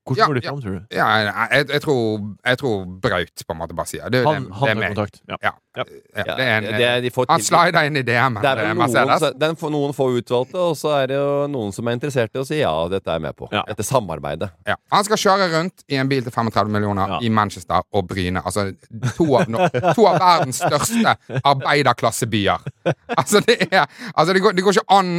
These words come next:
Speaker 2: å vekke mer oppsikt
Speaker 1: Nei.
Speaker 3: Nei.
Speaker 2: enn i fuckings Manchester
Speaker 3: Nei, du får
Speaker 2: og,
Speaker 3: ikke
Speaker 2: og
Speaker 3: noe
Speaker 2: Bryne.
Speaker 3: ha-, noe hardere pissestråle enn det.
Speaker 1: Nei.
Speaker 3: Det er vel ikke mulig å oppdrive.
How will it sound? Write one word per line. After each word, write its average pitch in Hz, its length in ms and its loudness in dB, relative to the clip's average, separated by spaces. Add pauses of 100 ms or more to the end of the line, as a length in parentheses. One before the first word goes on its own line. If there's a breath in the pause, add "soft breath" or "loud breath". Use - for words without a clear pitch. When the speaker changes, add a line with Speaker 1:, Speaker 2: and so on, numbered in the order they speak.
Speaker 2:
å 139 120 6
vekke 147 300 0
mer 139 240 2
oppsikt - 480 -2
Speaker 1:
Nei. 127 240 2
Speaker 3:
Nei. 113 180 0
Speaker 2:
enn 156 220 0
i 127 60 0
fuckings 120 400 -4
Manchester 135 580 2
Speaker 3:
Nei, 120 120 2 (160)
du 143 100 0
får 131 120 4
Speaker 2:
og, 117 60 0
Speaker 3:
ikke 139 120 -6
Speaker 2:
og 160 60 2
Speaker 3:
noe 156 100 2
Speaker 2:
Bryne. 123 400 2
Speaker 3:
ha-, - 180 -8
noe 151 180 -4
hardere 117 600 -2
pissestråle 101 720 -2
enn 123 80 -4
det. 160 80 0 (140)
Speaker 1:
Nei. 131 300 2
Speaker 3:
Det 143 100 2
er 123 80 0
vel 120 100 -8
ikke - 160 -6
mulig 110 240 0
å 92 80 -2
oppdrive. 135 500 -2